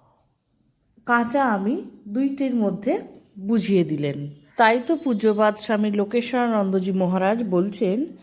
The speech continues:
শ্রীরামকৃষ্ণ যে উপদেশ দিয়েছেন তা নিজের জীবনে করে দিয়েছেন। তিনি ছিলেন প্রেমের ঘনীভূত মূর্তি।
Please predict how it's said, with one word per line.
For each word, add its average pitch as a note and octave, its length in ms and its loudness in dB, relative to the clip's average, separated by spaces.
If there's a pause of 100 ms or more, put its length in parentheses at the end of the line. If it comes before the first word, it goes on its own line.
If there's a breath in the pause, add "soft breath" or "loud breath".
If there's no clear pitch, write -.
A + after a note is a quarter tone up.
(320 loud breath)
শ্রীরামকৃষ্ণ B3 880 0
যে C4 180 -2
উপদেশ A3+ 500 -4
দিয়েছেন A3+ 680 0 (400 loud breath)
তা A#3+ 120 2
নিজের A#3 500 4
জীবনে G#3+ 420 0
করে G3 300 2
দিয়েছেন। D#3+ 680 -2 (180)
তিনি G3+ 200 0
ছিলেন G#3+ 400 2 (440 loud breath)
প্রেমের B3 500 4
ঘনীভূত G#3 540 0
মূর্তি। F3+ 640 -2